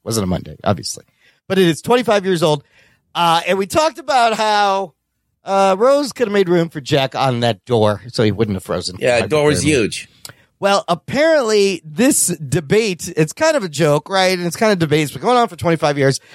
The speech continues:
Speaker 1: James Cameron hates this debate. It's bugged the shit out of him to the point where they, he had done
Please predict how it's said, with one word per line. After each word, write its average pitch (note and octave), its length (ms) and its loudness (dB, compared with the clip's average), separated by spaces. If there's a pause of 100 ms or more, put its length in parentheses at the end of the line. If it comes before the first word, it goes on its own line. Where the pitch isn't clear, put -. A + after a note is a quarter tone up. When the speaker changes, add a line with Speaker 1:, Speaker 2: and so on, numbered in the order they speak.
(120)
Speaker 1:
James D#3+ 320 -2
Cameron A2 440 -6
hates - 380 -8
this - 180 -4
debate. - 400 -14 (480)
It's F3+ 240 2
bugged B2+ 440 -2
the A#2+ 100 2
shit C#3+ 280 -2
out A2 200 2
of G2+ 100 0
him A#2 240 2 (320)
to D#3+ 80 0
the C3+ 140 0
point F#3 480 0 (220)
where C#3+ 460 2 (300)
they, F3 260 2
he F#3+ 280 -4
had E3+ 260 0
done F#3 320 0